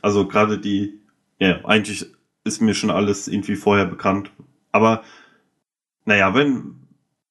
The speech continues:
wenn ein paar neue Leute dadurch, ja, draufkommen. Ich bin ja auch immer froh, wenn unser Voting wurde ja mit den Serien, Filmen und Games wurde ja auch da erwähnt.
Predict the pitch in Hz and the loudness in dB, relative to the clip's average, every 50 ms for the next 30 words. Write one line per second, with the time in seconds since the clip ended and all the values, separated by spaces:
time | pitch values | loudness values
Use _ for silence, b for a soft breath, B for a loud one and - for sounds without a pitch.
0 | _ _ _ _ _ _ - - 71 98 107 101 101 - - - 120 117 120 123 | _ _ _ _ _ _ -12 -4 -2 -2 0 0 -2 -4 -2 0 0 2 2 2
1 | 120 113 107 110 110 110 - 113 104 107 104 104 104 104 104 101 - - - _ | 0 2 2 2 2 0 -2 -2 0 0 0 0 0 -2 -4 -4 -8 -14 -20 _
2 | _ _ _ _ _ _ _ _ _ _ _ _ _ _ _ _ _ _ _ _ | _ _ _ _ _ _ _ _ _ _ _ _ _ _ _ _ _ _ _ _
3 | _ - - 85 76 - _ _ _ _ _ _ _ _ _ _ - - - 107 | _ -6 -6 -6 -6 -8 _ _ _ _ _ _ _ _ _ _ -6 0 2 2
4 | 208 208 - - 202 190 202 - - _ _ - 120 120 - 147 147 147 131 113 | 2 2 0 -2 -2 -2 -2 -6 -10 _ _ -8 -6 -2 2 2 2 2 2 0
5 | 120 117 120 117 - - 117 117 113 110 107 104 104 95 90 - - - - - | 0 -2 -2 -2 -4 -4 -4 -4 -2 0 -2 -2 -2 -6 -8 -10 -8 -6 -4 -2
6 | 107 98 104 101 101 98 107 117 123 120 127 113 110 113 113 113 110 104 104 104 | 0 2 2 2 2 2 2 2 2 0 -2 -2 -2 0 0 2 2 2 0 -2
7 | 104 95 - 101 98 107 107 104 104 107 104 - - 214 214 214 - - - - | -4 -6 -6 -6 -2 0 0 0 0 -4 -6 -2 0 0 0 0 -2 -6 -4 -4
8 | 101 - - - - 101 - - - 98 107 - - 98 98 92 - 95 92 95 | -2 -2 -4 -4 -2 0 2 2 2 2 0 0 0 0 0 2 0 -2 0 0
9 | 92 92 92 98 104 - | 0 0 0 -2 -4 -10